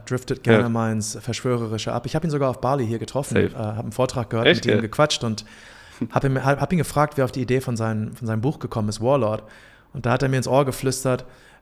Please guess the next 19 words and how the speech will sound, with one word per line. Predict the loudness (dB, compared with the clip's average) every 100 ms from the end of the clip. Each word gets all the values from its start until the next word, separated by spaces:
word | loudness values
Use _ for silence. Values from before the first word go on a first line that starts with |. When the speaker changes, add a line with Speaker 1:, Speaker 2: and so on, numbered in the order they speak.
| -4
Speaker 1:
äh, | 0 0 -2 -4
ich | -2
hab's | -2 -2
nicht | -2
geschrieben, | -2 -2 0 0
ich | -2 -2
hab | -2
einen | -2
Ayahuasca-Trip | 0 0 0 -2 -4 -4 -2
gehabt | -2 -2
und | -4
das | -2
ganze, | -2 -2 -4
die | -2
ganze | 0 0
Idee | -2 2 2 2
wurde | 0 0
mir | -2 -2
gegeben. | -2 0 -2 -4